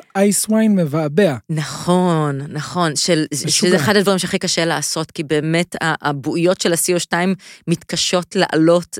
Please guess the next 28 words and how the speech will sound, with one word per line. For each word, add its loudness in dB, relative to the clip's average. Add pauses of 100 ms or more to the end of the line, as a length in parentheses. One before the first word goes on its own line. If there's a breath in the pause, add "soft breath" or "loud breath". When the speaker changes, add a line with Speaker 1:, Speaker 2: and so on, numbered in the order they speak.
(100)
Speaker 2:
דרך 6
Speaker 1:
<laughs> 2
Speaker 2:
ה-, 2
הסירופ 2
Speaker 1:
סוכר. -2
Speaker 2:
הכל 0
כך -6
מתוק -6
וכל -6
Speaker 1:
וואו. -6
Speaker 2:
כך -6
נפלא, -4 (580 loud breath)
והם 2
עושים 0
גם 0
יין -2
מבעבע, -2
שהדוסאז' -2
שלו, -2
של -4
ההוספה -2
של -4
המתיקות -8
לתסיסה -4
השנייה, -4 (440 loud breath)
היא 4
מאייס 0
ויין -6